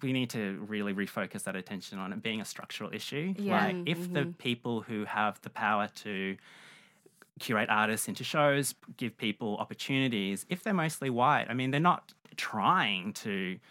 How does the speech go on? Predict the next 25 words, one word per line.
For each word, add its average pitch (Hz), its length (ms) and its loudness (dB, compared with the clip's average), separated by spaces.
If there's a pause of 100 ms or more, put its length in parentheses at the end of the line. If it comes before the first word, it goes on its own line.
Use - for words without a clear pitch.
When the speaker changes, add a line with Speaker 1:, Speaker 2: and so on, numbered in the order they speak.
(460)
Speaker 1:
um, 92 220 -2
disadvantage 95 1300 0
people 90 200 -6
of - 80 -10
colour, 202 380 4
but 120 340 6
Speaker 2:
Mm. 95 100 -8 (200)
Speaker 1:
you're 165 100 0
just 202 160 -2
naturally 123 380 2
going 110 260 2
to - 80 -12
be 107 140 0
drawn 104 420 0 (160)
to 104 300 0 (640)
art 107 260 6 (120)
that 101 220 2 (360)
is 113 140 -2
in 107 140 2
line 104 220 4
with 101 140 -4
your 104 120 2
own 101 120 2
personal 98 380 -2
experience. - 840 -4